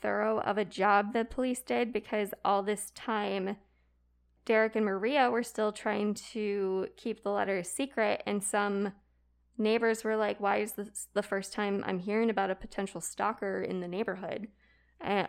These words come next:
or, like, How deeply did they really look into the neighbors that were close to the Broaddus family, you know, especially if,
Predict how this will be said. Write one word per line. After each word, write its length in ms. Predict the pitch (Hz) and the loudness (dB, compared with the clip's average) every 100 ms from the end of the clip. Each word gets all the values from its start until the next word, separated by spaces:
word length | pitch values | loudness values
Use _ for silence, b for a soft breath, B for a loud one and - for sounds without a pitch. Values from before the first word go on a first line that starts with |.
| - | 2
or, 160 | 196 190 | 2 4
like, 200 | 196 - | 0 -2
How 240 | - 220 | 2 2
deeply 720 | 196 202 214 202 185 175 170 - - _ _ _ - | 2 -2 -4 -2 -2 -2 -4 -8 -14 _ _ _ -8
did 160 | 202 196 | -4 2
they 140 | 196 | 2
really 320 | 190 196 185 | 2 0 0
look 300 | 175 185 196 | 0 2 2
into 280 | - 190 190 | 0 -2 -2
the 160 | 180 175 | -2 0
neighbors 520 | 180 185 185 180 - - - - | -2 0 -2 -4 -8 -14 -18 -8
that 140 | 185 - | -4 -4
were 80 | |
close 380 | - - 254 - | -4 0 0 0
to 80 | 214 | -8
the 100 | 185 | -6
Broaddus 340 | 185 175 175 | -4 -4 -4
family, 320 | - 175 175 175 | -8 -8 -6 -6
you 80 | |
know, 300 | 185 175 202 | -4 -4 -2
especially 460 | 214 - 196 - 190 | -2 -4 -6 -4 -4
if, 140 | 185 | -4